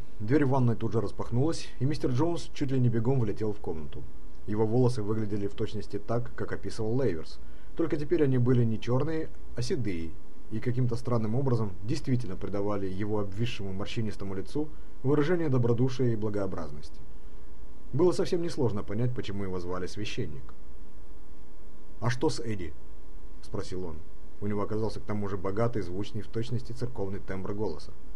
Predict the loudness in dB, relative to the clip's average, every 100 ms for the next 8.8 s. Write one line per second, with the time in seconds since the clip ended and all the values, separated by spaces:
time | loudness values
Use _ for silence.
0 | 0 0 0 0 -2 2 2 2 2 2
1 | 2 2 2 2 0 0 0 0 -2 -2
2 | 0 0 0 -2 -2 0 0 -2 -2 -2
3 | 0 0 2 2 2 0 0 0 2 2
4 | 2 2 2 2 2 0 0 2 2 0
5 | 0 0 0 -2 0 0 0 0 0 -2
6 | -2 -2 -2 0 0 0 -2 -2 -2 -2
7 | -2 -2 0 0 0 0 0 2 2 2
8 | 0 0 -2 -2 0 0 0 0